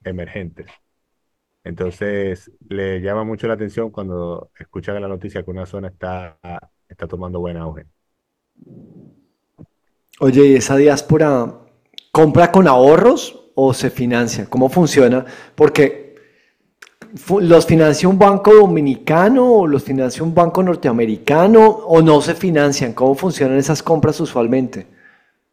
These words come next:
Speaker 1: Normalmente, normalmente, eh, o sea, tú tienes el escenario de, de personas que compran cash, o sea,
Speaker 2: Compran
Speaker 1: directamente,
Speaker 2: cash,
Speaker 1: eh,
Speaker 2: wow.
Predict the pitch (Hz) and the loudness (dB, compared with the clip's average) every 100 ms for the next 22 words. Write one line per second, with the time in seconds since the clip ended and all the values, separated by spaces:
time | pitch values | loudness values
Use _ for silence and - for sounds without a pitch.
0 | _ _ _ _ _ - 107 113 117 135 | _ _ _ _ _ -12 -6 -4 -4 -4
1 | 151 147 135 120 - _ 107 104 110 123 | -4 -4 -4 -6 -8 _ -10 -6 -6 -4
2 | 135 123 110 107 104 101 98 95 95 95 | -6 -6 -8 -6 -6 -6 -6 -6 -6 -6
3 | 92 95 - _ _ _ _ _ _ 104 | -8 -10 -12 _ _ _ _ _ _ -12
4 | 101 123 123 123 120 123 110 113 _ 110 | -8 -4 -4 -2 0 0 -2 -6 _ -6
5 | 101 95 104 - _ 104 98 110 - - | -6 -8 -12 -20 _ -14 -12 -12 -12 -10
6 | 104 107 113 110 151 165 - - _ 90 | -10 -8 -8 -6 -6 -6 -14 -20 _ -20
7 | - _ _ _ - 87 117 113 143 139 | -20 _ _ _ -16 -8 -4 -2 0 -2
8 | 147 151 120 - - 107 117 117 95 - | 0 0 0 -4 -8 -4 -2 -2 -6 -12